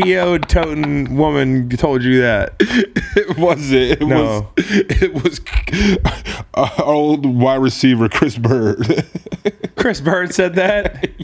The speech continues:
Speaker 2: Yes.
Speaker 1: He believes that?
Speaker 2: But here's the
Speaker 1: He
Speaker 2: thing.
Speaker 1: believes that?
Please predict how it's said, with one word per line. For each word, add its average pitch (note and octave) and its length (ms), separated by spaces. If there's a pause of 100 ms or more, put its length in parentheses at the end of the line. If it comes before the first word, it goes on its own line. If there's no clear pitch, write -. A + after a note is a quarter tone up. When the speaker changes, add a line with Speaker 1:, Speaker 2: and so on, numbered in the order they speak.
Speaker 2:
Yes. - 1700
Speaker 1:
He D#4+ 100
believes G#3+ 400
that? C4+ 380 (880)
Speaker 2:
But E3+ 220
here's F#3 280
the F3 80
Speaker 1:
He G3+ 120
Speaker 2:
thing. G3 100
Speaker 1:
believes A#3 320
that? D4 420